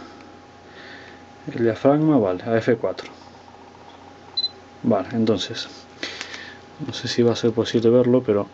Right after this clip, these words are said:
ahora mismo el diafragma estaría abierto a tope y cuando yo dispare para hacer la foto, se cierra.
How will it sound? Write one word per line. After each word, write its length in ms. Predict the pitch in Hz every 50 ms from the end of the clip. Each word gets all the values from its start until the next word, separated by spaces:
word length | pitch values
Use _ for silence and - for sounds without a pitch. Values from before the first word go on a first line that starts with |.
| - -
ahora 240 | - 117 117 120
mismo 380 | 123 131 127 117 120 113 107 -
el 140 | - 113 104
diafragma 580 | 107 104 98 - - 123 123 117 110 104 104 98 -
estaría 320 | - - - 110 110 117 117
abierto 320 | 117 117 127 123 120 117
a 60 | 113
tope 340 | - - 139 135 131 127 127 131 - - - - - - - - - - - - - - - -
y 40 | -
cuando 260 | - 113 113 113 113
yo 100 | 113 127
dispare 440 | 143 139 131 - - 135 131 123 117
para 160 | - 110 110
hacer 220 | 98 - 120 123
la 80 | 131 123
foto, 420 | 127 - 139 131 135 - 135 147 147 - - - - -
se 140 | - - - - - -
cierra. 300 | 113 104 107 104 98